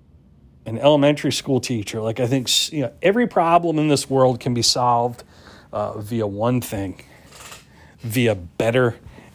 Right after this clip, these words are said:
education. And, uh, education is a solution to, in some way, shape, or form, it's a solution to all of our problems. And if we're not funding,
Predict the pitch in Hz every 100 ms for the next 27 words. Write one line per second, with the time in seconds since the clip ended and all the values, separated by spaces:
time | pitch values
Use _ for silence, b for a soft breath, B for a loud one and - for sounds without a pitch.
0 | B 113 107 110 - 113 - - - -
1 | - b b b b b b b b b
2 | - 107 107 110 104 - 104 101 110 127
3 | 160 - 131 123 131 120 120 - 120 104
4 | 107 - - 120 120 113 127 107 - 113
5 | 104 - b b b b b - - 208
6 | 277 202 156 131 131 - 117 110 - 127
7 | - 135 131 135 113 107 117 117 107 104
8 | 104 101 98 95 92 - - B B B
9 | B B 117 101 - 139 185 185 - -
10 | - 123 147 165 165 165